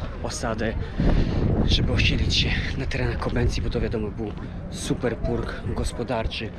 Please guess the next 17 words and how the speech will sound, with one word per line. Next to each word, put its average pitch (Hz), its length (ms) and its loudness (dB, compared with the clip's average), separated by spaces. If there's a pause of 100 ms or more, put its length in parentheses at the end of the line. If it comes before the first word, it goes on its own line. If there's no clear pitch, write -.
(200)
przemysłowy, 113 680 4 (100)
zbieg 120 340 0
dwóch 113 260 -10
rzek, 110 420 -2 (340)
pełno 127 360 4
winnic, 117 760 0 (580)
gospodarstwa 120 600 0
rolne 113 440 2 (460)
i - 80 -12
tego 113 200 2
typu 110 220 0
tematy. 107 380 4
A 120 60 8
my 113 80 6
teraz 107 240 4
wchodzimy 104 440 4
na 95 300 2